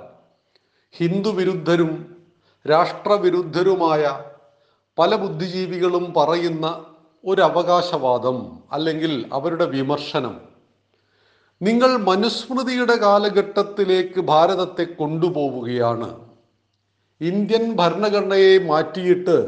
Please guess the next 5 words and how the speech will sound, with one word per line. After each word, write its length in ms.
പകരം 420
നിങ്ങൾ 380
മനുസ്മൃതി 680
കൊണ്ടുവരുവാൻ 760
പോവുകയാണ്, 1080